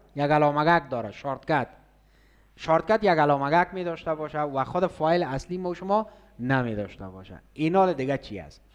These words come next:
اینی فایل اصلی ما و شما که در درایو است، اینی تکست فایل. وقتی ما کاپیاش در روی صفحه گرفتیم،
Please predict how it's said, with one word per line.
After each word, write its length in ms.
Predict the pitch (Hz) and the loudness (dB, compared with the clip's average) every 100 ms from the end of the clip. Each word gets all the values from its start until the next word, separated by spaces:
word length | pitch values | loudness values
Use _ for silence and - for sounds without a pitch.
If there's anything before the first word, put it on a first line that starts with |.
| _ - - - - | _ -20 -20 -20 -16
اینی 320 | 180 214 277 294 | -6 -2 0 0
فایل 360 | - 233 269 | 2 4 4
اصلی 480 | 247 185 180 233 262 | 2 0 -2 -2 -4
ما 140 | 247 | 0
و 60 | 196 | -2
شما 240 | 185 208 | -2 -2
که 100 | 226 | -2
در 140 | 190 160 139 | 0 0 0
درایو 400 | 147 156 190 165 | 2 4 4 4
است، 200 | 156 160 143 | 0 -2 -6
اینی 220 | 135 147 | -6 -6
تکست 360 | 147 131 - | -8 -10 -12
فایل. 420 | - 123 131 117 90 - - | -8 -2 0 -2 -6 -18 -8
وقتی 240 | 143 143 170 | -4 -4 -2
ما 140 | 185 | -2
کاپیاش 500 | 185 170 156 202 196 | -2 -2 0 0 0
در 180 | 175 156 | 2 2
روی 120 | 175 | 0
صفحه 300 | 160 143 160 | 0 0 0
گرفتیم، 540 | 151 131 - 156 117 | 0 -2 0 0 0